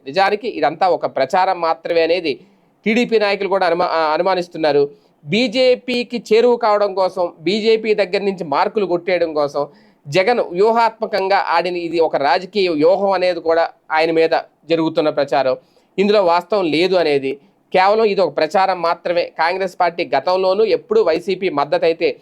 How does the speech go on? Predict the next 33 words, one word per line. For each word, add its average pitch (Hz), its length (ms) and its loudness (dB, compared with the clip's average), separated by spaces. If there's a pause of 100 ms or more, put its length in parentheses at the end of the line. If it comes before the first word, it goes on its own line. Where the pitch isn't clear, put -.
(320)
కోరలేదు, 190 560 2
ఇప్పుడు 208 260 -2
ఎందుకు 240 260 -2
కోరుతుంది 185 560 2
అనేది. 135 320 -2
ఎలా 190 160 2
చూసుకున్నా 196 560 -2 (440)
బీజేపీని 214 800 0 (340)
బుట్టలో 202 300 0
వేసుకునేందుకు 202 640 0
జగన్ 170 300 0
పెద్ద 170 260 -2
డ్రామా 170 380 0
చేస్తున్నారు 151 640 -2
అనేది 156 300 0
టీడీపీ 196 460 -2
నాయకులు 170 380 0
చేస్తున్న 147 540 -4 (340)
ఒక 151 360 0 (200)
ప్రచారం 180 500 0
ఇది 180 300 -4
అనేది 156 240 0
కూడా. 113 200 -8 (120)
దీనికి 185 220 0
సంబంధించి 185 520 -4 (340)
కాంగ్రెస్ 196 380 0
నాయకుల 180 320 -2
వైపు 160 260 0
నుంచి 160 200 -2
అయితే 165 260 0
ఎలాంటి 165 300 0
స్పందన 151 380 -2
లేదు. 143 300 0